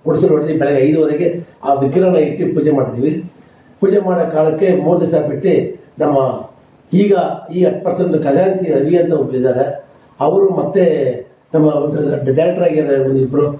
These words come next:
ಜಗದೀಶ್ ಅಂತ ಮತ್ತೆ ರಮೇಶ್, ಅವ್ರು ಮೂರು ಜನ ಬಂದು "ಅಣ್ಣ, ನಮ್ಮ ಕೈಲಿ ಆಗಿದೆ ಏನೋ ಮಾಡ್ತೀವಿ" ಅಂತ ಹೇಳೋರು. ಆವಾಗ ಜೀಪ್ ಅಂತೇಳಿ, ಜೀಪ್ ಗುರುಸ್ವಾಮಿ ಅಂತೇಳಿ ನಮ್ಮ ಹತ್ರ ಬಂದು,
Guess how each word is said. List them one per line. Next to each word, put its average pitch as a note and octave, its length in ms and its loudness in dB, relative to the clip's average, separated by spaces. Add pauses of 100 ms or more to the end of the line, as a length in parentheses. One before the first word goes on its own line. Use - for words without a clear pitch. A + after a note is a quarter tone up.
(120)
ಜಗದೀಶ್ C#3+ 680 0
ಅಂತ D#3+ 260 -2
ಮತ್ತೆ D3+ 480 -2 (200)
ರಮೇಶ್, D#3 280 0 (480)
ಅವ್ರು E3 220 2
ಮೂರು F3 200 0
ಜನ E3+ 180 2
ಬಂದು D3+ 260 0
"ಅಣ್ಣ, D#3 120 2
ನಮ್ಮ D3+ 200 2
ಕೈಲಿ D#3+ 180 2
ಆಗಿದೆ D3 240 0
ಏನೋ C#3+ 160 0
ಮಾಡ್ತೀವಿ" C3+ 420 -2
ಅಂತ A#2+ 180 0
ಹೇಳೋರು. A2+ 460 -6 (380)
ಆವಾಗ E3+ 260 2 (180)
ಜೀಪ್ G3 240 0
ಅಂತೇಳಿ, D#3 840 0 (160)
ಜೀಪ್ - 260 2
ಗುರುಸ್ವಾಮಿ D3+ 460 2
ಅಂತೇಳಿ D#3 460 -4 (300)
ನಮ್ಮ D3 120 2
ಹತ್ರ E3+ 200 0
ಬಂದು, - 380 0